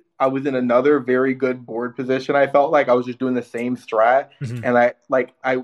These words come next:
Speaker 1: I asked my opponent at the start of the game, "Can we just do, like, a j-, a board state agreement? If you're winning on board state, you can have the win. If I'm winning on board state, same thing." And he agreed to it. And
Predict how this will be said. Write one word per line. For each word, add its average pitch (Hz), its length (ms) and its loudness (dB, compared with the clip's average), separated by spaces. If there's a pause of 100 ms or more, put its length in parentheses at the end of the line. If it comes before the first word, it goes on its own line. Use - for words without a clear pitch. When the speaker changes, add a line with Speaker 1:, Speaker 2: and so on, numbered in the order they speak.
Speaker 1:
I 139 140 2
asked 139 280 -2
my 170 100 -4
opponent 131 340 -8
at 123 60 -12
the 120 60 -14
start 120 260 -6
of 123 60 -10
the 123 60 -10
game, 120 640 -10
"Can 123 160 -4
we 123 60 0
just 120 140 -6
do, 127 120 4
like, 117 160 4
a 117 80 0
j-, 117 200 -2
a 117 200 4
board 120 280 2
state 123 320 0
agreement? 120 600 -2
If 117 140 -10
you're 120 160 -2
winning 120 240 -4
on 120 140 2
board 117 280 -2
state, 117 180 -4
you 107 100 -16
can 117 120 -4
have 113 120 0
the 113 60 -8
win. 113 160 -2
If 113 80 -4
I'm 110 180 0
winning 113 200 -6
on 113 100 0
board 113 240 -6
state, 113 260 -6 (600)
same 113 300 -2
thing." 117 400 -2 (380)
And 127 320 2 (280)
he 208 100 2
agreed 285 320 4
to 196 140 6
it. 214 200 2 (600)
And 147 540 2